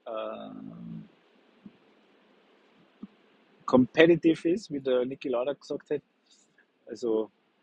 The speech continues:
ja, wo man wieder mitkämpfen kann um Titel und so. Ähm, aber das Thema ist, ohne Champions League oder am Ende, im, im schlimmsten Fall ohne internationalen Fußball,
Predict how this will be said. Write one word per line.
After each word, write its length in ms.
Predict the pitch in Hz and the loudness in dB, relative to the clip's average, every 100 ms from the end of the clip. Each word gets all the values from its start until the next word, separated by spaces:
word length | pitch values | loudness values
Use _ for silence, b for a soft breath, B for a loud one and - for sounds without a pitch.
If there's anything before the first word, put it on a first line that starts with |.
| _ _ _ _ _ _ _ _ _ _ 131 | _ _ _ _ _ _ _ _ _ _ 0
ja, 240 | 139 123 _ 156 | 2 2 _ -6
wo 100 | 131 | -4
man 160 | 139 | -2
wieder 200 | 131 139 | 0 2
mitkämpfen 520 | 139 180 - 160 - 156 | 2 0 -6 -8 -8 -10
kann 300 | 151 160 165 | -4 -4 -4
um 180 | 139 | -8
Titel 300 | - 190 - | -6 -6 -2
und 140 | 165 165 | -4 0
so. 180 | 170 180 _ _ _ _ _ _ _ _ _ _ _ _ _ _ _ _ _ _ - | 0 0 _ _ _ _ _ _ _ _ _ _ _ _ _ _ _ _ _ _ -4
Ähm, 580 | 127 135 147 151 151 160 - _ _ _ _ 160 | -2 0 0 -2 -4 -8 -16 _ _ _ _ 2
aber 160 | 160 | 4
das 140 | 160 - | 4 4
Thema 280 | 170 180 | 2 4
ist, 380 | 175 196 - - - - _ _ _ _ _ _ _ _ _ - | 4 2 -2 -14 -20 -20 _ _ _ _ _ _ _ _ _ -2
ohne 260 | 170 214 190 | 2 2 0
Champions 440 | 175 165 151 143 | -4 -4 -6 -6
League 260 | 143 147 - | -4 -4 -4
oder 360 | 123 120 120 120 | 2 6 8 6
am 100 | 123 | 4
Ende, 240 | 147 180 - | 2 0 -6
im, 140 | 139 143 - - | -8 -8 -12 -12
im 80 | 151 | -6
schlimmsten 420 | 185 208 - 165 | -2 -2 -2 -2
Fall 220 | 160 156 | 2 2
ohne 240 | 160 165 185 - _ _ - | 2 0 -2 -12 _ _ 0
internationalen 680 | 208 202 175 165 160 139 | 2 2 2 0 -2 -2
Fußball, 480 | 135 185 170 127 143 | 0 -2 2 4 4